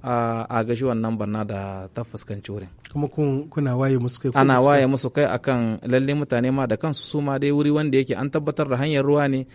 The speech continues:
Speaker 1: wannan wuri su rika shan yawa akan shi saboda kar irin waɗannan matsaloli su rika faruwa.
Speaker 2: To, manomi,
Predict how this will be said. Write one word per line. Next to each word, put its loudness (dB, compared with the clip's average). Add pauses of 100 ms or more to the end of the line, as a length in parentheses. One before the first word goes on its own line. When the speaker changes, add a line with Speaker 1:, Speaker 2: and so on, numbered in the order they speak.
(180)
Speaker 1:
wannan 0
wuri 2
su -6
rika -4
shan -2
yawa 0
akan -4
shi -8
saboda -2
kar -2
irin -2
waɗannan -2
matsaloli -6
su -12
rika -10
faruwa. -10 (920)
Speaker 2:
To, 2 (480)
manomi, 8